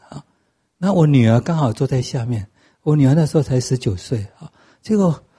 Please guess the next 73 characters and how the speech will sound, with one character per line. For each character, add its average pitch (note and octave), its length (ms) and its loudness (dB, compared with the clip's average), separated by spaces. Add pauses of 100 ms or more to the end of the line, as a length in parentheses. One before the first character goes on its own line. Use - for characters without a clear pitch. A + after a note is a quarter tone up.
(140)
我 D#3+ 140 0
讲 D3 220 2
完 B2+ 120 2
的 C#3 80 2
时 C#3 140 -4
候， F3+ 60 2
有 C#3+ 120 4
人 A#2 160 2
去 D3+ 140 -2
问 E3+ 160 4
我 D3 100 2
女 A#2+ 160 0
儿 A2+ 140 -4
：“你 B2 80 0
会 E3 100 4
不 E3+ 80 2
会 F3+ 80 6
变 E3+ 240 2
第 F3+ 140 2
五 A2+ 140 0
代？” E3 200 2 (680)
<laughs> - 360 -20
我 F3 140 6
心 A#3+ 200 2
里 G3+ 120 6
面 A3 100 10
有 E3 100 6
这 F3 140 0
个 D#3+ 80 2
期 C3 240 -4
待， D3 160 0
但 E3 160 0
我 A#2+ 140 -2
从 B2+ 180 0
来 A#2 180 0 (520)
不 - 80 -4
给 C3 120 0
她 A2+ 140 0
这 A#2+ 100 -2
个 A#2 140 0
压 A#2 180 2
力 A2 200 2
的， G2+ 180 -8
哦， A2+ 380 0 (260)
一 D3+ 100 -6
次 - 160 -6
都 C#3+ 140 0
不 C#3 100 -4
跟 B2 120 -2
她 B2 100 2
谈 A#2+ 220 -4
这 A#2+ 100 -6
个 A2+ 100 -4
师 B2+ 220 -4
母 B2 160 -4
的 F#2 100 -10
事 A#2 200 -8
情。 - 220 -16 (280)
诶， G#3 140 2
人 F#3 180 0
家 G3 100 -2
问 G#3 160 0
她， F3 140 -6
她 F3+ 160 -6
都 F#3+ 160 0
没 E3+ 140 -2
有 D#3+ 120 0
摇 A#2 200 -2
头， G#2+ 240 -8
你 F#2+ 80 -14
知 - 120 -18
道 A#2 160 -8
吗？ A#2 140 -14